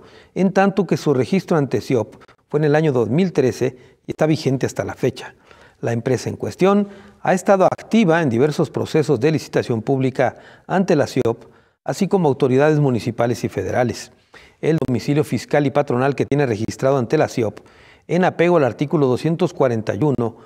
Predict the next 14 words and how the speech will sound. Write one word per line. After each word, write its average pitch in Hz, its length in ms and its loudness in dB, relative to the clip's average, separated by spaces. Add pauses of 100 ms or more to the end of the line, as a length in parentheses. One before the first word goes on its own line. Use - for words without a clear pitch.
(240)
de 120 120 -2
la 110 100 -2
Ley 147 160 2
de 139 80 4
Obra 135 180 4
Pública 139 400 -2
del - 140 -2
Estado 127 300 -2
de 107 100 -2
Jalisco 175 540 0 (360)
es 170 140 -2
la 175 120 4
calle 165 240 2
Morelos, 151 540 2